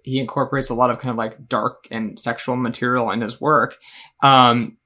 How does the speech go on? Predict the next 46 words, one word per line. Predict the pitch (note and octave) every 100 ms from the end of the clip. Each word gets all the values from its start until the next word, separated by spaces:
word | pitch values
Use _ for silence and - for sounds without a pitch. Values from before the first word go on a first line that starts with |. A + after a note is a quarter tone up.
| -
and | C#3+ C3+ C3 B2 -
that | C#3 C#3 C#3+
can | C#3
be | B2+
kind | C3
of | A#2+
a | A#2+
source | B2+ A#2
of |
discomfort | A2 - F3+ D#3+ B2 -
for |
some | B2 A#2
actors. | B2 C#3+ - A#2 -
So | - A#2+ A#2 _ _ -
these | B2+
actors | B2 D#3 D#3 C3 C3
will | B2
kind | B2+ A#2
of |
come | - C3 A#2+
to | A2 - B2+ A#2+ A2+ _ _ _ -
Levinson | C#3+ D#3+ D3 - B2+ A#2 A2+ -
and | B2+
basically, | C3 B2+ B2+ C3 B2+ A#2+ A2+ A2+
um, | A#2 A#2 G2 F#2 F2+ _
like, | C#3+ C#3
request, | C#3+ - D3+ C3+ C3+ - - _ -
like, | C3+ C3+
t-, | - B2+
for | - C3
changes | C3 C#3+ B2 B2
to | - A#2
be | A#2
made. | D3+ A#2 F#2 _ - -
And | D#3+
the | D3+
thing | G#3+ G3+
is, | D3+ B2
quite | - - F3 G3
consistently, | G3+ - G3 C#3+ A2+ G#2+
and | C3+
this | C#3+
has | D#3+
been | E3
consistent | D3+ B2+ D#3 D#3 D#3 -
from | C#3 C3 B2